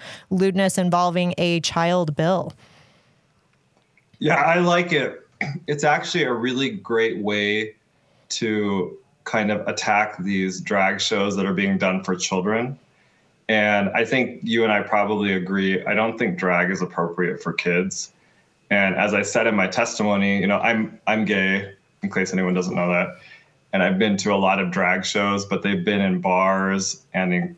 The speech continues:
Speaker 2: clubs and, and in adult venues. They are not child appropriate. There's, they, what they present is a sexualized version of a woman,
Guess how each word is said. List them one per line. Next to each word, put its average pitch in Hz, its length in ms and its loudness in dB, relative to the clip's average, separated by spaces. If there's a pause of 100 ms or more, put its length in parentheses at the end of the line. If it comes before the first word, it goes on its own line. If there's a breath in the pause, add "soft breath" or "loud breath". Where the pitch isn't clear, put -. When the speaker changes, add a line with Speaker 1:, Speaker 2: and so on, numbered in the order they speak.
(140)
Speaker 2:
clubs 104 680 0
and, 92 360 -2
and 98 300 -2
in 107 180 0
adult 104 520 0
venues. 92 640 0 (160)
They 104 160 2
are 95 320 0
not 101 340 0
child 113 300 0
appropriate. 90 720 -2 (720 loud breath)
There's, 92 400 -2 (160)
they, 104 160 0
what 107 180 0
they 107 80 2
present 110 560 0
is 104 100 -2
a 101 40 0
sexualized 101 760 0
version 92 400 0
of 87 100 -2
a 90 60 0
woman, 92 540 0